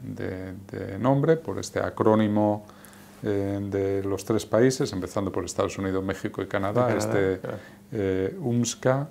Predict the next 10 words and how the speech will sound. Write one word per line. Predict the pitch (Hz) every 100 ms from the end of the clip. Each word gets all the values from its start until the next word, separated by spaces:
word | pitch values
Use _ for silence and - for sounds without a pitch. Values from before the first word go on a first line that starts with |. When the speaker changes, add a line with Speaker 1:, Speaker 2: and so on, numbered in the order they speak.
| -
Speaker 1:
¿no? | 113 160 - - - - - 123
Eh, | 104 98 95
nuevo. | 101 117 120 160 - - - - - -
Eh, | 127 104 98 95 - 127
y |
bueno, | 123 123
pues | 117 110
esto | 107 139
despeja, | 131 110 - 143 - 98 98 143
a, | 123 101 98